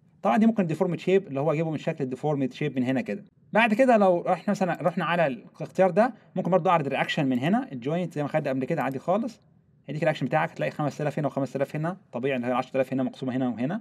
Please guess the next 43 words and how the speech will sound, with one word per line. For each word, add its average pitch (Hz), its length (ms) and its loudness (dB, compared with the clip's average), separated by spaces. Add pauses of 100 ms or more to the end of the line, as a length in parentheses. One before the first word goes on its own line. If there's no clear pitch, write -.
(120)
في 214 120 4
بقى 254 120 6
عندنا 208 300 6
هنا 190 140 4
رحنا 180 240 2
على 175 120 0
البلين 208 420 2 (420)
زي 175 80 0
ما 180 40 2
شفنا 196 220 2
عندنا 170 200 2
الاستريس 151 520 -2
واحد 147 380 2
والس-، 127 200 -4
اتنين 135 220 -2
اتنين 156 120 -2
هم 156 120 0
شغالين 143 240 -2
عليهم 143 200 -4
احنا 147 140 -4
دلوقتي، 117 420 -2 (260)
فهناك 208 320 6
كان 262 120 4
طلع 233 160 4
معانا 208 220 2
قيمه 208 180 6
واحده 180 220 2
بس 214 200 2
في - 80 -8
المثال 165 220 -4
الاولاني 175 260 4
شفنا 208 420 0 (240)
ما 139 100 -4
كانش 170 180 0
عامل 202 280 4
مش، - 220 -6 (400)
لكن 156 160 -2
هنا 262 180 6
لو 214 80 4
اخترت 208 240 0
اس 196 220 -2
واحد 175 240 0
واحد 233 320 0